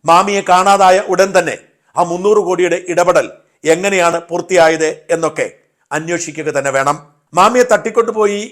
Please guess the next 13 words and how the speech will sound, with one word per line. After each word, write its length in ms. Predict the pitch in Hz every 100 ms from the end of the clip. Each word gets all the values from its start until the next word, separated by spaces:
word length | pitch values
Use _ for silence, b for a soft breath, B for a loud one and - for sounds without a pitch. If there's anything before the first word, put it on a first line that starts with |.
| 196
എന്ന് 180 | 190 196 214 _ -
സംശയിക്കപ്പെടുന്നവരിൽ 920 | 180 190 214 226 220 220 196 196 190 190 -
ഒരാളായ 380 | 180 175 165 123 90 _ _ _ _ -
മലബാറിലെ 440 | 165 180 190 185 185
പ്രസിദ്ധനായ 560 | 175 170 202 147 180 185 165
ഗുണ്ട 160 | 170 147 - _ _ _ _ _
പൊടുന്നനെ 440 | 180 196 226 202 175 - 151
ദുബായിലേക്ക് 520 | 170 180 180 185 170 156
പോയതും 280 | 156 117 - _ _ -
അവിടെ 240 | 180 185 190 175
ജയിലിലായതും 720 | 185 208 214 180 180 156 139 - _ -
സംശയം 400 | 160 165 - 165 156 160
ദൂരീകരിക്കുകയാണ്. 760 | 156 156 151 147 139 135 143